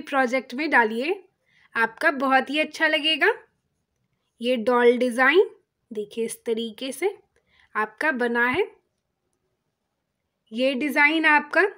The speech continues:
इलेवन रॉ का है। आपका इलेवन रॉ में ये डिज़ाइन कंप्लीट हो रहा है। देखिए, इस तरीके से इलेवन रॉ, फिर आपको टू रॉ प्लेन बीनना है इस तरीके से, फिर यही सेम इलेवन रॉ आपको ऊपर भी बीनना है इस तरीके से।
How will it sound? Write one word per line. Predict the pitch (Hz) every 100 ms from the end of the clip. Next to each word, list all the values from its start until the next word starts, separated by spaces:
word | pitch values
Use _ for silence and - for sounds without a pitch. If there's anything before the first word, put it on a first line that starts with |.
| _ _ _ -
इलेवन | 240 262 262 294 320
रॉ | 311 302
का | 302
है। | 302 427 - _ _ _ _ 254
आपका | 240 240 302
इलेवन | 294 262 254 277
रॉ | 269 277
में | 277 349
ये | 392 262 247
डिज़ाइन | 240 254 254 359
कंप्लीट | 370 240 233 254 240 247
हो | 262
रहा | 262
है। | 320
देखिए, | 208 208 233 226
इस | - -
तरीके | 233 240 226 - 277
से | 311 392 403 _ _ _ _ _
इलेवन | 226 233 240 240 262
रॉ, | 262 330 466 - _ _ _ _ -
फिर | 311 311
आपको | 262 233 - 302 349
टू | 269 247
रॉ | 254 339
प्लेन | 370 247 254 269
बीनना | 254 269 277 285
है | 320 415
इस | 277 -
तरीके | 247 240 233 208 277
से, | 277 392 381 _ _ _ _ _ 311
फिर | 302 302
यही | 277 294 403
सेम | - 285 285 294
इलेवन | 277 269 269 277
रॉ | 277
आपको | 269 262 339
ऊपर | 269 233 240
भी | 240 294
बीनना | 247 277 254 269
है | 285
इस | 262 -
तरीके | 233 240 233 262 269
से। | -